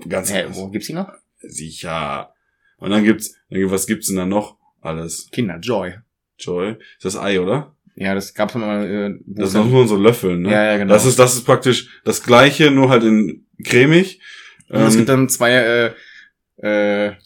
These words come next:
Speaker 1: zwei Hälften.
Speaker 2: nee, Giottos mit drin quasi.
Speaker 1: Ja.
Speaker 2: Diese komischen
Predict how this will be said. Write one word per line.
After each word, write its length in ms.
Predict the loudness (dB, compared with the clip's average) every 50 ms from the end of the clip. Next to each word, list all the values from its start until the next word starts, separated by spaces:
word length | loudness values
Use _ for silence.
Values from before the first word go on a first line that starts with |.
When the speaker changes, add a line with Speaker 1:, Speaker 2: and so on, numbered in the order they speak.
| _ _ _ _ _
Speaker 1:
zwei 220 | -20 -10 -8 -6 -4
Hälften. 500 | -4 -4 -6 -8 -12 -14 -14 -16 _ _ _ _ _ _ _ _ -20 _ _ _ _
Speaker 2:
nee, 400 | _ -12 -10 -8 -6 -4 -4 -6 -6
Giottos 500 | -8 -8 -6 -6 -6 -6 -8 -10 -8 -10
mit 160 | -12 -12 -10
drin 240 | -10 -8 -8 -10 -8
quasi. 340 | -8 -8 -8 -8 -8 -8 -8
Speaker 1:
Ja. 360 | -6 -4 -2 -2 -2 -2 -4
Speaker 2:
Diese 220 | -6 -6 -8 -10 -10
komischen 460 | -8 -10 -12 -10 -12 -12 -14 -14 _